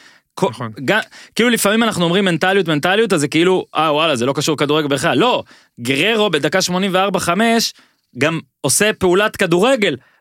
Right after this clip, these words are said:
Speaker 1: בבעיטה שלו, אה, שנכנסת. ושחקן אחר, למשל, במכבי פתח תקווה, שהיה להם הזדמנות גם בדקה תשעים וארבע ודקה תשעים וחמש, זה לא נכנס. והנה פה, למכבי חיפה, אתה כן יכול להגיד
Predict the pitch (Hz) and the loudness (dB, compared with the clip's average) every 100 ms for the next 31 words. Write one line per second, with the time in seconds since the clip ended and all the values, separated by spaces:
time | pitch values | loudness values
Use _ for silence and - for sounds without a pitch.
0 | - 131 151 185 - 196 180 180 151 135 | -4 -2 0 0 2 0 0 2 2 0
1 | - _ _ - 151 151 165 156 147 147 | -6 _ _ -2 0 2 0 0 0 0
2 | 131 110 - _ _ _ _ 113 113 139 | 0 -4 -8 _ _ _ _ -6 0 2
3 | 139 - 143 185 196 202 247 269 233 196 | 2 0 -2 -2 0 2 2 2 2 0
4 | 190 165 165 190 190 196 180 196 180 175 | 0 0 0 0 -2 -2 -2 -2 0 0
5 | 180 160 196 185 156 151 147 135 156 147 | 0 0 -2 -2 0 0 0 -2 -2 -4
6 | 147 151 185 175 135 147 170 175 190 214 | -4 0 0 0 -2 -2 -2 -2 -2 0
7 | 233 - - - - 131 208 220 160 120 | 0 -2 -8 -20 -4 0 0 0 -2 -2
8 | 131 185 147 208 147 139 175 175 175 190 | -2 -2 0 0 0 -2 -2 -2 0 0
9 | 143 131 147 180 160 170 147 139 190 185 | 0 -4 -2 -4 0 0 0 2 2 2